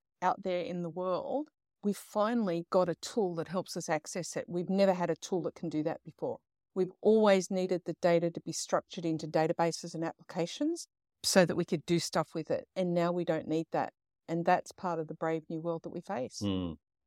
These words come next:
Speaker 2: And I'm thinking from an A I point of view, for people listening to this interview on your podcast,
Speaker 1: <laughs>
Speaker 2: the thing that I feel really strongly about is we've got to change the metrics to not, "Is this great? Is this perfect?" but,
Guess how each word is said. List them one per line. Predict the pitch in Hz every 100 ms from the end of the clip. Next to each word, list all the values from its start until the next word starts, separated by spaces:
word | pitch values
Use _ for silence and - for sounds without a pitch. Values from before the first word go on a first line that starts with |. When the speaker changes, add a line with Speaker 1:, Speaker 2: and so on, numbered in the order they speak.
| -
Speaker 2:
And | 131 -
I'm | 143 147
thinking | 147 127 120 110
from | 117 107
an | 107
A | 110
I | 117 117
point | - 117
of | 101
view, | 98 82 82 107 - _ _ _
for | - 107 101 - _ _
people | 139 131 123
listening | 110 - 104 101
to | 107
this | 165 180
interview | 165 180 147 147 131
on | 139
your | 160
podcast, | 143 139 113 123 117 - _
Speaker 1:
<laughs> | _ -
Speaker 2:
the | 135
thing | - 196 190 160
that | 127
I | 135 139
feel | - 113
really | 101 98
strongly | - 107 98
about | 90 87 85 -
is | 92 90 - - _ _ -
we've | 117 87
got | 110
to | -
change | 95 101 95 87
the | 87
metrics | 95 - - - -
to | 110 87
not, | 90 107 -
"Is | 110
this | 87
great? | - 87 95
Is | 95
this | - -
perfect?" | - 82 85 67 -
but, | 87 -